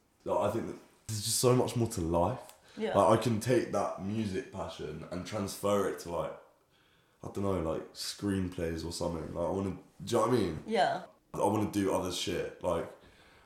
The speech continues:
Speaker 1: I think music can be quite limiting, to be honest, especially the state of U K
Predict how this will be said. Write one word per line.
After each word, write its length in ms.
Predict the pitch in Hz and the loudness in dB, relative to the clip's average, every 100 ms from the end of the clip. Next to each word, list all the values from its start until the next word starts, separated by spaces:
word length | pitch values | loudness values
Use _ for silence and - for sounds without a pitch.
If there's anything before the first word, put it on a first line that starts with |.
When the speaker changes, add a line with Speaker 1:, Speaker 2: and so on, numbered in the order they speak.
| - | -2
Speaker 1:
I 60 | 90 | 4
think 220 | 101 85 | 4 4
music 440 | 104 104 92 - | 4 4 2 0
can 100 | - 92 | -2 -4
be 80 | 90 | -4
quite 340 | - 92 - | 2 2 4
limiting, 540 | 95 95 95 104 110 | 2 2 0 0 0
to 100 | 135 | 0
be 80 | 98 | 0
honest, 240 | 98 104 92 | 0 0 -2
especially 600 | 98 107 101 98 95 - - | -2 0 2 0 0 -4 -6
the 80 | |
state 420 | 90 - 104 87 - | -4 -2 2 2 2
of 200 | 87 85 - | -2 -6 -12
U 200 | - 92 | -4 -2
K 420 | 87 92 82 82 | -2 0 2 0